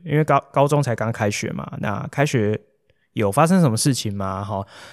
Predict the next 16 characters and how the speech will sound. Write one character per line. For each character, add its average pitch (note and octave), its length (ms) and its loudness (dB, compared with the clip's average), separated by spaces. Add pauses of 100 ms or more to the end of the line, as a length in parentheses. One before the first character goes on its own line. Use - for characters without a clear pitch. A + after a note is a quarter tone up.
(120)
那 B2 280 2
想 A2 180 -2
说 C3+ 200 4
先 C#3+ 180 0
跟 C#3 120 0
大 C3+ 80 2
家 C3 100 2
分 B2+ 180 0
享 A2 180 -4
一 G2 40 -6
下， A2 200 0
就 G#2+ 140 -4
是， G2 680 -4 (540)
呃， G2+ 260 -2
寒 A#2+ 160 0
假 D3 280 4